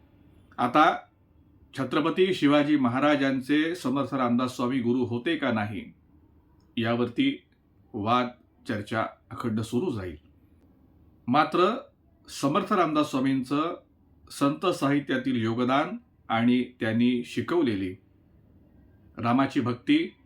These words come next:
आणि त्याचवेळी राष्ट्रप्रेम, राष्ट्रशक्ती हे विसरता येणार नाही. या बाबतीतलं त्यांचं योगदान अत्यंत महत्त्वाचं आहे.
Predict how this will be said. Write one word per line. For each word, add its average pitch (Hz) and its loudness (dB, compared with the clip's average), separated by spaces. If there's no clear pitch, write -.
आणि 110 -2
त्याचवेळी 110 -2
राष्ट्रप्रेम, 117 -2
राष्ट्रशक्ती 120 -2
हे 120 0
विसरता 120 -2
येणार 101 -6
नाही. 107 -6
या 117 0
बाबतीतलं 131 -2
त्यांचं 113 -4
योगदान 113 -2
अत्यंत 117 -4
महत्त्वाचं 117 -4
आहे. 127 -2